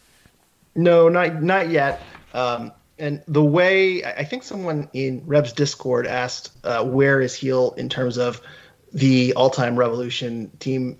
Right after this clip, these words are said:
you know, players and all that stuff. Uh, I, I think if you look at what Taylor Twellman accomplished, um, I know obviously they are different positions, um, and I, so I don't expect Carles Heel to score one hundred goals and, and match Taylor Twellman. Um, but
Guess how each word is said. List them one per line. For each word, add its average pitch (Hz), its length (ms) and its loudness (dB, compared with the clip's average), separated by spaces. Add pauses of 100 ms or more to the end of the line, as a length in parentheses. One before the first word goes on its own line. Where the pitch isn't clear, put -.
you 123 100 -8
know, 120 160 -4
players 127 440 2
and 123 80 -6
all 120 100 -6
that 120 180 -4
stuff. 120 160 -10 (460)
Uh, 123 380 -4
I, 156 100 0
I 165 40 2
think 190 240 0
if 160 140 -4
you 165 80 -2
look 165 160 2
at 156 80 -2
what 147 140 -4
Taylor 143 260 -2
Twellman 139 320 -4
accomplished, 143 580 -4 (320)
um, 123 160 -8
I 135 80 0
know 147 120 0
obviously 139 360 -2
they 123 140 -8
are 117 100 -10
different 120 580 -10 (320)
positions, 156 640 -2 (300)
um, 117 460 -2
and 117 100 -6
I, - 160 -2
so 135 120 -4
I 127 40 6
don't 139 120 4
expect 131 260 -2
Carles 123 240 -2
Heel 120 100 -4
to - 100 -14
score 123 240 0
one 135 240 -2
hundred 127 300 -4
goals 123 540 -2 (360)
and, 123 160 -4
and 131 160 2
match 123 240 -2
Taylor 127 220 2
Twellman. 127 400 0 (500)
Um, 117 560 -4
but 147 400 2